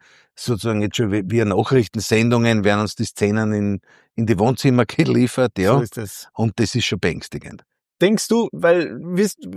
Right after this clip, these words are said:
Speaker 2: heute ist es, äh, hat's, hat's mich schon bei der Herfahrt zu dem Podcast
Speaker 1: Ja.
Speaker 2: beschäftigt, die Neutralität.
Speaker 1: Ja.
Speaker 2: Ich bin Sozialdemokrat und ich weiß, wie, wie unsere, äh, Partei dazu steht, aber ich glaube trotzdem, dass wir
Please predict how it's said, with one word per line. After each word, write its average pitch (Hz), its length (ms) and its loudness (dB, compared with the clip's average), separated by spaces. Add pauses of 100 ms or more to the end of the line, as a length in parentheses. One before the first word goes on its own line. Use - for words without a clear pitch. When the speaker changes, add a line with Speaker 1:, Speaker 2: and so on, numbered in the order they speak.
(200)
Speaker 2:
heute 220 260 2
ist 190 160 4
es, 170 140 -2
äh, 170 160 4 (160)
hat's, 160 320 0
hat's 269 160 2
mich 196 120 0
schon 175 120 -2
bei 170 100 4
der 156 100 2
Herfahrt 160 400 2
zu 170 120 -2
dem 160 120 0
Podcast 185 460 0
Speaker 1:
Ja. - 100 -6
Speaker 2:
beschäftigt, 131 600 -4 (340)
die 233 60 2
Neutralität. 190 960 -2
Speaker 1:
Ja. 107 300 0
Speaker 2:
Ich 151 100 -6
bin 190 400 -2
Sozialdemokrat 175 960 0
und 151 100 -4
ich 139 80 0
weiß, 151 280 2
wie, 139 300 0
wie 131 140 -4
unsere, 139 560 -2
äh, 127 100 -6
Partei 208 300 -2
dazu 185 240 0
steht, 233 400 0 (460)
aber 185 160 4
ich 175 100 2
glaube 180 240 2
trotzdem, 170 480 -2
dass 147 240 -4
wir 151 280 0